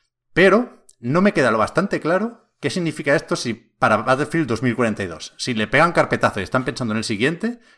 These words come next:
o si, eh, el, la remontada es una remontada como servicio, fíjate. La remontada está dentro de Battlefield dos mil cuarenta y dos y llegará con nuevos parches y nuevos modos de juego. Pero,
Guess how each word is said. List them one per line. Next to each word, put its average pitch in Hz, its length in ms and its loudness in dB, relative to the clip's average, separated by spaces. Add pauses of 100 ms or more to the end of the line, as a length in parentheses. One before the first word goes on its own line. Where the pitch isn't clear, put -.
(100)
o 131 180 -4
si, 190 480 -2 (1080)
eh, 104 320 -8
el, 98 720 -10
la 110 100 0
remontada 117 960 0 (720)
es 127 140 -10
una 170 100 4
remontada 160 420 4
como 147 180 4
servicio, 127 440 0
fíjate. 127 380 -4
La 110 120 2
remontada 120 480 2
está 185 220 2
dentro 208 440 2
de 139 100 -2
Battlefield 151 460 2
dos 127 120 2
mil 147 140 0
cuarenta 143 300 0
y 147 40 2
dos 196 300 2
y 120 100 -2
llegará 120 680 2 (280)
con 170 400 4
nuevos 123 280 2
parches 156 380 2
y 117 60 0
nuevos 113 280 2
modos 110 260 2
de 110 80 -2
juego. - 360 -10 (640)
Pero, 110 880 2